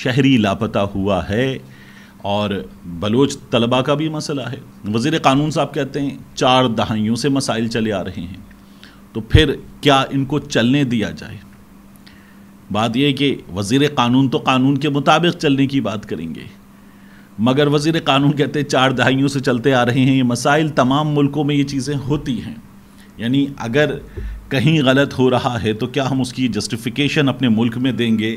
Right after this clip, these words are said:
कि यहाँ भी ये गलत हो सकता है? ये नून लीग की पिछली हुकूमत में हुआ, पीपल्स पार्टी की हुकूमत में हुआ, मुशर्रफ दौर में हुआ, पाकिस्तान तहरीक इंसाफ के दौर में हुआ,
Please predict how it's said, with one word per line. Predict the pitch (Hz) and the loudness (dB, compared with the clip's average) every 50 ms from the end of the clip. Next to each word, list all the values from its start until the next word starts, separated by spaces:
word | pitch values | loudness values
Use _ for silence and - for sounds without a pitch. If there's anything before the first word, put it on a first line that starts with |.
| 113 - - - - - - - - | -8 -12 -20 -20 -20 -20 -18 -6 -2
कि | 135 | 0
यहाँ | 127 127 123 131 131 131 | 2 2 2 2 0 0
भी | 113 123 131 131 | 0 0 0 0
ये | 135 131 | 0 0
गलत | 120 127 127 131 127 - | 0 -2 -2 -2 -4 -4
हो | 123 120 | -6 -6
सकता | - 135 127 - - - - | -6 -10 -10 -10 -10 -10 -10
है? | 104 - - - - - - - - - - - - - - - - - - - | -10 -12 -14 -18 -20 -20 -20 -20 -20 -20 -20 -20 -20 -20 -20 -20 -20 -12 -4 0
ये | 117 120 | 2 4
नून | 117 120 120 120 | 4 4 4 4
लीग | 120 123 113 117 | 4 2 2 -2
की | 113 | -4
पिछली | - 127 95 - 127 127 | -6 -6 -6 -4 -4 -4
हुकूमत | 113 107 101 113 113 110 113 127 | -4 -4 -4 -2 -2 -2 -2 -4
में | 131 | -4
हुआ, | 123 127 127 120 | -4 -4 -4 -4
पीपल्स | 123 120 117 110 120 123 110 | -4 -4 -4 -4 -4 -6 -4
पार्टी | 117 139 135 135 135 127 | -2 -2 -2 0 -2 -2
की | 127 | -2
हुकूमत | 127 117 110 117 117 113 113 120 | -4 -4 -4 -4 -6 -4 -4 -4
में | 117 | -2
हुआ, | 113 120 127 123 123 123 - - - - - - - - - - - | -2 0 0 0 -2 -4 -6 -12 -20 -20 -20 -20 -20 -20 -14 -6 -4
मुशर्रफ | 147 156 - 202 196 190 180 156 | -4 0 0 0 2 2 0 -2
दौर | 135 156 147 147 147 | 0 0 0 0 0
में | 151 160 151 | 0 -2 -2
हुआ, | 139 143 147 139 | -2 0 0 -2
पाकिस्तान | 147 143 135 135 - 147 131 - 151 147 135 | -2 -4 -6 -6 -6 -8 -8 -6 -6 -4 -2
तहरीक | 139 131 117 113 123 | -2 -2 -2 0 -2
इंसाफ | 131 127 120 - 127 127 - | -2 -2 -2 -4 -6 -6 -6
के | - 147 131 | -6 -4 -4
दौर | 113 110 113 110 | -2 -2 -2 -2
में | 113 117 | -2 -4
हुआ, | 117 107 98 95 98 98 - | -4 -4 -4 -2 -4 -4 -4